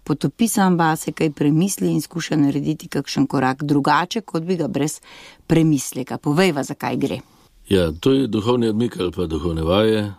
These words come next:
Speaker 2: v tišino. To se mi zdi danes nujno potrebno, pa najbolj se večini upira, ne. Tudi sam večkrat doživim, če sem zelo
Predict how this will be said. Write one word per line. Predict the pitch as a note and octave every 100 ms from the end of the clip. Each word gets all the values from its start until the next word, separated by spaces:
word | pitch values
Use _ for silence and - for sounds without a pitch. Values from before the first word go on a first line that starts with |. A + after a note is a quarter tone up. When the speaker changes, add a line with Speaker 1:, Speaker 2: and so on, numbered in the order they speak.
| _
Speaker 2:
v | D2 F#2 G2+ F#2+
tišino. | - F2+ - F#2 D#2 - _ - - - - _ _ - F2+
To | - B2
se | A2+ A2
mi | G#2+
zdi | G#2 A2+
danes | G2+ G2 G#2+ F#2
nujno | B2 B2
potrebno, | G#2+ G2 G#2+ A2+ A2
pa | F#2 G#2+ G#2 G2+
najbolj | G2 A2+ G#2+ G2+ G2+ F2+
se | - F#2+ F#2 F2 D#2+
večini | D#2+ D#2+ - G#2 F#2+ F2 E2+ D#2 - - - -
upira, | - G#2 - D3+ A2+ E2+
ne. | E2+ G2
Tudi | F2 A2+ G2+
sam | - A2
večkrat | G2+ G2 - G2+
doživim, | F#2 F2+ F#2+
če | F#2 F2
sem | - F#2+
zelo | E2+ F2+ A#2+ A#2 F#2+